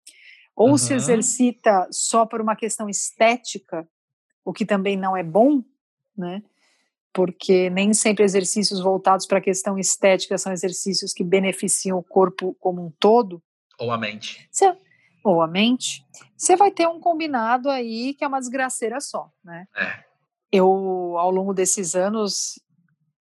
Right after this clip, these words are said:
Speaker 1: eu, agora eu tô conseguindo emagrecer um pouco por mudança de cabeça e tal, mas nos últimos dez anos eu engordei, na minha média, dez quilos, né?
Speaker 2: Uhum.
Speaker 1: É, não por ano, obviamente, ao longo de dez anos.
Speaker 2: Uhum.
Speaker 1: E daí eu fui fazer meus exames, eu me alimento muito bem e tal,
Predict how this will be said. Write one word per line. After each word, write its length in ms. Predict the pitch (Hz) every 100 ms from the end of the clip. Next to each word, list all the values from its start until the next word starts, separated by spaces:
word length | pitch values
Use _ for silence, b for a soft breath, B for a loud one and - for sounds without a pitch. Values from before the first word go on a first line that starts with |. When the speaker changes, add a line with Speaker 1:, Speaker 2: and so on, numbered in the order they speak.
| _ -
Speaker 1:
eu, 120 | 175
agora 320 | 196 185 208
eu 40 | 196
tô 100 | 202
conseguindo 400 | 202 185 185 185
emagrecer 480 | 185 185 185 - 190
um 100 | 175
pouco 340 | 196 226 240
por 160 | 185 180
mudança 320 | 180 180 196
de 100 | 175
cabeça 480 | 190 170 175 220 -
e 60 |
tal, 200 | - 185
mas 300 | 214 196 170
nos 300 | 185 180 175
últimos 340 | 196 190 190 175
dez 340 | 190 202 190
anos 240 | 202 208 208
eu 160 | 220
engordei, 640 | 214 208 196 185 196 214 175
na 160 | 185 180
minha 220 | 185 185
média, 420 | 180 190 180 185 170 180 _ _ _ _ _
dez 400 | 180 196 220 -
quilos, 420 | - 202 151 151 156
né? 160 | 151 _ B B
Speaker 2:
Uhum. 280 | 123 117 110 -
Speaker 1:
É, 580 | 175 165 160 151 147 147
não 220 | 160 190
por 180 | 196 233
ano, 160 | 180 170
obviamente, 460 | 175 190 147 147
ao 60 | 156
longo 140 | 156
de 60 | 151
dez 180 | 156 160
anos. 180 | - - B B B
Speaker 2:
Uhum. 160 | 135 -
Speaker 1:
E 260 | 202 190 180
daí 240 | 180 180
eu 80 | 180
fui 140 | 233
fazer 260 | 214 226 214
meus 200 | 208 214
exames, 400 | 254 262 285 196
eu 80 | 190
me 80 | 185
alimento 420 | 185 185 170 208
muito 300 | 185 185 277
bem 480 | 269 220 202 220 185
e 40 |
tal, 440 | - 165 165 196